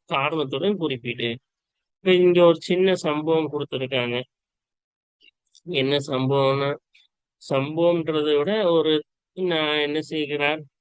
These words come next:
நான் என்ன செய்யறேன், ஒரு, ஒருத்தர் போறாரு, எங்க, அந்த நிலவொளி இருக்கக்கூடிய அந்த இரவுல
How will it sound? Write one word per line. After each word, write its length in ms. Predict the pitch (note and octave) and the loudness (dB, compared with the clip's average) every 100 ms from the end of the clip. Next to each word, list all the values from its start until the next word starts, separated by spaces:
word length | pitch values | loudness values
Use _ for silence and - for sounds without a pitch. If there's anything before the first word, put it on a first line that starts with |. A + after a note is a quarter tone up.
| _ _ - | _ _ -8
நான் 280 | D#3 C#3+ D3 | -2 0 0
என்ன 180 | D3 D3+ | -2 -4
செய்யறேன், 420 | D3+ C#3+ C3+ C3+ C#3 _ _ _ _ _ _ _ _ - | -2 -2 0 -2 -6 _ _ _ _ _ _ _ _ -2
ஒரு, 220 | D3 D3+ D3 C#3+ C#3 C#3 C3+ | 2 2 2 2 0 -2 -4
ஒருத்தர் 460 | C#3+ C3+ C#3+ C3+ B2+ | -6 -4 -4 -4 -2
போறாரு, 540 | C#3+ C#3 C#3 C3 C3+ C#3 _ _ | -2 0 0 -2 -4 -10 _ _
எங்க, 600 | C#3 C#3 C#3+ C#3 C3+ C#3+ _ _ _ _ _ _ - | -4 -2 -2 -2 -2 -4 _ _ _ _ _ _ -8
அந்த 360 | C#3 C#3 C3 C3 B2 B2 | -4 -2 0 0 0 0
நிலவொளி 640 | B2 C3 D3 D3+ D3 D3 | 0 0 2 2 2 0
இருக்கக்கூடிய 720 | C#3 C#3 C3 C#3 C3+ C#3 C#3+ | -4 -6 -8 -8 -6 -2 0
அந்த 220 | C#3 C3 B2+ | 0 0 -2
இரவுல 520 | B2 C3 C3 B2+ | -2 -2 -2 -2